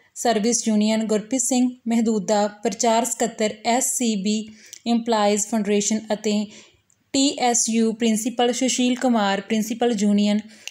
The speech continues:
ਮਨਪ੍ਰੀਤ ਸਿੰਘ, ਛਿਹੱਤਰ ਚੁਰੰਜਾ ਟੀਚਰ ਯੂਨੀਅਨ ਅਤੇ ਜਗਜੀਤ ਸਿੰਘ ਮਾਨ, ਪ੍ਰਧਾਨ ਗੌਰਮੈਂਟ ਸਰਕਾਰੀ ਮੁਲਾਜ਼ਮਾਂ ਨੇ ਲੰਬੇ ਸਮੇਂ ਤੋਂ ਆਪਣੀਆਂ ਲਟਕਦੀਆਂ ਮੰਗਾਂ ਦੇ ਹੱਲ ਲਈ ਆਪ ਪਾਰਟੀ ਨੂੰ ਸੱਤਾ ਵਿੱਚ ਲਿਆਉਣ ਵਿੱਚ ਬਹੁਤ ਵੱਡਾ ਯੋਗਦਾਨ ਪਾਇਆ ਹੈ।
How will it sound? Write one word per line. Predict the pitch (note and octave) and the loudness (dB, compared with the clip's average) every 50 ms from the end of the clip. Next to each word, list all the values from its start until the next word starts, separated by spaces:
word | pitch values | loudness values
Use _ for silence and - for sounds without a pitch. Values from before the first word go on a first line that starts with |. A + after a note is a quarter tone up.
| - - | -4 0
ਮਨਪ੍ਰੀਤ | A3+ A#3 A#3 A#3 A#3 - C#4 C#4+ C#4 | 0 2 2 0 0 0 0 0 0
ਸਿੰਘ, | - - B3 A#3+ A#3+ B3 B3 - - - _ _ - | 0 0 0 2 0 -2 -4 -6 -14 -20 _ _ -6
ਛਿਹੱਤਰ | - - C#4 C4 C4+ - B3+ A#3 | 0 2 2 2 2 0 0 0
ਚੁਰੰਜਾ | A#3 C4+ B3+ B3 B3 A3+ A3 G#3 A#3 A3+ | 0 0 2 2 2 2 2 2 0 0
ਟੀਚਰ | A3+ A#3 A3 G#3 G#3+ A#3 A3 G3 | 0 0 -2 0 0 0 0 2
ਯੂਨੀਅਨ | G3+ A3 A3 A3 A#3 A#3 A#3 A3+ - G#3+ | 2 2 2 4 2 2 0 0 -2 -4
ਅਤੇ | G#3+ - A3+ A3 G#3+ A3 | -2 0 0 2 2 0
ਜਗਜੀਤ | G3+ A3 F#3+ G#3 G3+ A#3+ B3+ C#4 | 0 0 -2 0 0 0 0 0
ਸਿੰਘ | C4+ - C4 B3 A#3+ A#3+ | 0 2 2 2 2 2
ਮਾਨ, | A#3 A3 G#3 G3+ G3+ G#3+ A#3 A3+ - - - _ _ - | 2 2 2 2 2 0 0 -4 -6 -14 -20 _ _ -4
ਪ੍ਰਧਾਨ | B3 A3+ A#3 C4+ B3+ B3 B3 A#3+ | -2 0 2 2 2 2 2 2
ਗੌਰਮੈਂਟ | A3+ A3+ A3 G#3+ A3 A#3 B3 | 2 2 2 4 2 2 2
ਸਰਕਾਰੀ | A#3 - - B3 A#3+ A#3+ A3+ G#3 G3+ G3+ G#3+ G#3 | 0 0 0 -2 0 2 2 2 2 2 2 2
ਮੁਲਾਜ਼ਮਾਂ | G#3+ G#3+ G#3 G#3 G#3 G3+ G3+ G#3 C4 C4 | 2 2 2 2 2 2 0 0 0 2
ਨੇ | B3 A#3+ | 2 2
ਲੰਬੇ | A#3 A3+ G#3+ A3+ A3+ C4+ C#4+ | 2 2 2 2 2 0 0
ਸਮੇਂ | - - A#3+ G#3+ G3+ G3+ | 0 2 2 2 2 0
ਤੋਂ | - - G3+ G3+ G#3 G3+ - - - - - - - | 0 -2 -2 -2 -2 -4 -10 -20 -20 -20 -14 -6 -4
ਆਪਣੀਆਂ | A3+ A3+ A3+ A#3 A3+ A3+ A3+ A3 | -4 -2 0 2 2 2 2 2
ਲਟਕਦੀਆਂ | G#3+ A3 G3 - - - A3+ C4 C#4 C#4+ C4+ | 0 0 0 0 -2 0 2 4 4 4 4
ਮੰਗਾਂ | B3+ A#3 A3 G#3+ A3 A3 | 4 2 2 2 2 2
ਦੇ | G#3+ G#3+ A3+ A3+ | 2 2 2 0
ਹੱਲ | A3 A3 G#3+ A3 | 0 0 0 2
ਲਈ | A3 G#3 G#3 G#3 - | 2 2 0 0 0
ਆਪ | - G#3 G#3 G#3+ G#3+ G#3+ | 0 0 0 -2 -2 -2
ਪਾਰਟੀ | A3+ G#3+ G3+ F#3+ F3+ G#3+ G#3 | 0 0 0 0 0 0 0
ਨੂੰ | G3+ G#3 G#3 | 2 2 2
ਸੱਤਾ | G#3 - A3+ A3 - - A#3+ | 2 0 -2 -2 0 0 0
ਵਿੱਚ | A#3+ A#3 A#3 A#3 - | 2 2 0 0 0
ਲਿਆਉਣ | A3 A#3 A#3+ A#3 A3+ G#3+ | 0 2 2 2 2 2
ਵਿੱਚ | G#3 G3+ G3+ G3+ - - - - - - _ - | 2 0 0 -2 -4 -10 -12 -16 -20 -18 _ -2
ਬਹੁਤ | - A3+ A#3+ A#3+ A#3+ | 2 2 2 2 2
ਵੱਡਾ | A#3 B3+ G#3+ G#3+ A3 | 0 0 2 2 2
ਯੋਗਦਾਨ | A3 G3+ A3 G#3 G3+ G3 G3 G#3 G#3 G#3+ A3 | 2 4 2 2 2 2 0 2 0 0 0
ਪਾਇਆ | A3 A3 G3 G3 G3 G3 | 0 0 2 2 2 0
ਹੈ। | G3 G#3 G3 F#3 | 0 0 0 -2